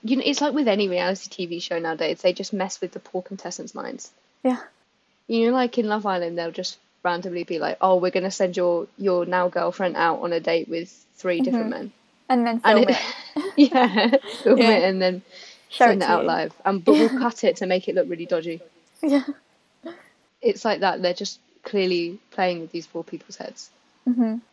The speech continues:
Speaker 1: It's like, uh, we watched, well, I watched this, um, this video of, I told you about it, this, these,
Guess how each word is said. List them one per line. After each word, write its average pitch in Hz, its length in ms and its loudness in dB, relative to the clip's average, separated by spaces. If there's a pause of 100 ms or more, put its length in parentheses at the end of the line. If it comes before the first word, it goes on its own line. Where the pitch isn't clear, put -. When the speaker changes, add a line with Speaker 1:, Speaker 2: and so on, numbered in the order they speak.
(120)
Speaker 1:
It's - 200 -2
like, 233 180 2 (100)
uh, - 180 -8
we 226 200 -2
watched, 226 500 -4
well, 196 340 -2
I 202 120 4
watched - 380 0
this, 208 300 -6
um, 185 400 -2 (1160)
this 208 240 -6
video 190 560 -2 (640)
of, 196 540 0 (480)
I 214 80 0
told 247 260 2
you 240 60 2
about 190 240 -4
it, - 180 -6
this, 202 300 -2 (1120)
these, 226 180 0